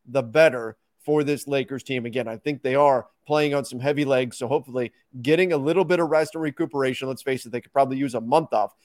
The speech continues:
but getting any kind of rest and recuperation at this point is a welcome sight. So good that the Lakers get to rest up a bit. I already got the, the official word from the Lakers. They're not even practicing tomorrow. I'm sure they'll just do a little bit of film, film work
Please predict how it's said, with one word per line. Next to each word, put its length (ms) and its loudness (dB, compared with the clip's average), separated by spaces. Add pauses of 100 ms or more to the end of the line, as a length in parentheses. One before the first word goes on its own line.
(160)
but 120 0
getting 260 4 (100)
any 240 4
kind 200 0
of 100 -4
rest 240 0
and 60 -6
recuperation 640 -6
at 80 -8
this 160 -6
point 240 -4 (300)
is 400 2
a 120 2
welcome 520 0
sight. 340 2
So 260 0 (320)
good 240 6
that 100 2
the 80 2
Lakers 320 0
get 160 -2
to 60 -6
rest 280 0
up 120 0
a 40 -14
bit. 240 4 (240)
I 80 4
already 180 4
got 280 2
the, 340 0 (100)
the 120 -2
official 500 -2
word 380 2
from 220 0
the 60 2
Lakers. 360 0
They're 180 0
not 240 0
even 160 -2
practicing 540 -2
tomorrow. 400 2
I'm 140 -4
sure 180 -4
they'll 160 -2
just 240 -8
do 220 -6 (280)
a 80 2
little 220 2
bit 140 0
of 120 -2
film, 360 0
film 260 2
work 220 2